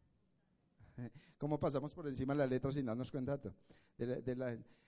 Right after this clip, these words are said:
para enseñarles que debían orar siempre sin desanimarse, que debían orar siempre sin desanimarse? Bueno,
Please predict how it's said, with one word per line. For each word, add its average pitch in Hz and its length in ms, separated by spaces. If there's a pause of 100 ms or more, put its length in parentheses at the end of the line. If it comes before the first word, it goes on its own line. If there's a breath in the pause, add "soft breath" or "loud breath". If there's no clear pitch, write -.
(400 soft breath)
para 196 300 (100)
enseñarles 214 960
que 233 120
debían 208 340
orar 190 300
siempre 233 1160 (220)
sin 208 520
desanimarse, 185 920 (380)
que 127 100
debían 143 200
orar 147 180
siempre 202 460
sin 143 160
desanimarse? 123 520
Bueno, 107 240